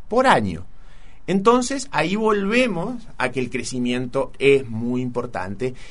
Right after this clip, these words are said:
y que, por lo tanto, ya sea por la desaceleración, ya sea porque uno, mirando mejor estos resultados de encuestas o de opinión o sondeos sobre las visiones más estructurales que tiene el país,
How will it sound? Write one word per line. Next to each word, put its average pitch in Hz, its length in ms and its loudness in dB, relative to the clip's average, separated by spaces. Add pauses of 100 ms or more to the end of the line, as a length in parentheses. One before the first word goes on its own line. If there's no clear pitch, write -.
y 131 100 -6
que, 127 120 2
por 123 180 2
lo 127 180 0
tanto, 120 500 2 (100)
ya 139 240 0
sea 185 300 2
por 165 120 2
la 156 100 4
desaceleración, 147 1000 2 (680)
ya 147 180 4
sea 175 480 2
porque 127 380 -2
uno, 156 400 0
mirando 143 360 2
mejor 165 460 4
estos 190 240 0
resultados 165 880 4
de 147 420 0 (160)
encuestas 147 920 -2
o 123 380 2 (100)
de 113 100 -2
opinión 139 600 0
o 131 80 -2
sondeos 147 580 2
sobre 127 380 0
las 113 160 0
visiones 139 400 -6
más 143 180 -4
estructurales 143 640 -2
que 131 100 -4
tiene 143 220 0
el 139 80 -2
país, 156 440 2